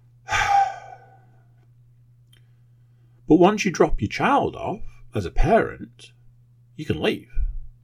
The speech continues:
So if you're at the front of the queue, you drop your child off, and then you have to then fight your way through. So there's a lot of moving left, moving right, moving forward. "Excuse me, pardon me, can I get past?" All this sort of stuff.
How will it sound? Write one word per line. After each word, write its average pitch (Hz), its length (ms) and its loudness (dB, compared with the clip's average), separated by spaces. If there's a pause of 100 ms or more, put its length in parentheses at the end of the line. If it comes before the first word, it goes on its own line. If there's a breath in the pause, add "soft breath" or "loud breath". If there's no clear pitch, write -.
(260)
So 80 260 -6
if 73 120 -6
you're 92 160 0
at 85 80 -8
the - 60 -20
front 139 240 0
of 107 80 -8
the 113 80 -8
queue, 123 200 -2
you 101 120 -2
drop 104 200 -4
your - 80 -16
child 85 320 -8
off, 82 240 -10
and 95 120 -6
then 107 120 -4
you 113 100 0
have 113 200 -2
to - 80 -12
then 110 180 -4
fight - 420 -4
your 110 160 -4
way 117 420 -6 (480 soft breath)
through. 120 300 10
So 90 180 -6
there's 90 140 -4
a 95 60 -2
lot 98 140 -2
of 92 240 -2
moving 95 360 -2
left, 95 280 -6
moving 87 360 -6
right, 90 280 -6
moving 85 320 -8
forward. 87 280 -6
"Excuse 101 380 -4
me, 87 140 -8
pardon 87 320 -12
me, 73 140 -12
can - 180 -14
I 80 60 -14
get 80 200 -16
past?" - 280 -12
All 87 200 -8
this 98 180 -6
sort - 160 -14
of - 40 -18
stuff. - 220 -20